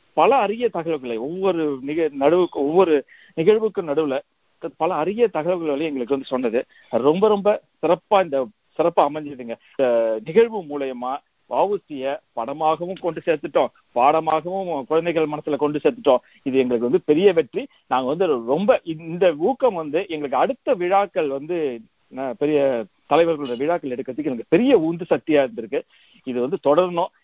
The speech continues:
இதுல ஒருங்கிணைத்த அத்தனை, அஹ், ஒருங்கிணைப்பாளருக்கும், முக்கியமாக குழந்தைகளுக்கு முதல் நன்றி.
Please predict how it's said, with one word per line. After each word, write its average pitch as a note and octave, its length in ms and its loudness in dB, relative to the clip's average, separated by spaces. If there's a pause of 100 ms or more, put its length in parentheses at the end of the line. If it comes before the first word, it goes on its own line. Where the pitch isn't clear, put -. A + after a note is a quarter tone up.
இதுல B2 260 -2
ஒருங்கிணைத்த F3+ 440 0
அத்தனை, A#3 540 0 (580)
அஹ், C3 100 -6
ஒருங்கிணைப்பாளருக்கும், D3 800 0
முக்கியமாக F#3 560 0
குழந்தைகளுக்கு G#3+ 640 0
முதல் D#3 300 -8
நன்றி. E3+ 360 -10